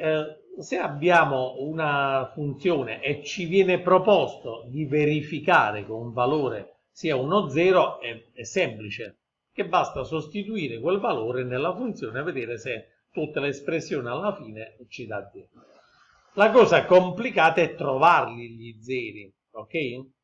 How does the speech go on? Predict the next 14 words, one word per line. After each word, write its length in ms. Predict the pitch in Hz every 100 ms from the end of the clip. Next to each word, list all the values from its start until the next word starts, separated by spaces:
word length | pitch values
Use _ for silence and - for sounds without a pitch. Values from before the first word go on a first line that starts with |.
| _ _
Se 380 | - - 180 165
esistono, 840 | - 160 143 - 143 139 139 - _ _
perché 360 | - 180 - 135
se 120 | 127
esistono? 640 | 123 135 107 - 113 113 _ _ _ _ _ _ _ _ _ - _
Pensate 440 | 254 208 131 123
a 80 | 127
sta 200 | - 139
funzione, 600 | 127 131 - 117 90 - - _ _ _ _ _
x 400 | 180 - - -
al 220 | 123 123
quadrato 640 | 233 254 160 98 117 131 -
più 220 | 151 151
uno. 480 | 120 110 104 98